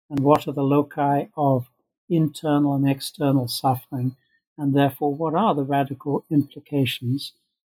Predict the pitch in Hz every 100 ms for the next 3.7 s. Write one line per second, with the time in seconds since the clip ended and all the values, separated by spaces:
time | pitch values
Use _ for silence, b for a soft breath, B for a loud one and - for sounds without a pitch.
0 | _ _ - 143 131 131 - 165 - 151
1 | 139 151 139 - 143 135 143 123 - 135
2 | 131 127 - 131 127 147 139 135 120 -
3 | 117 - 156 143 113 -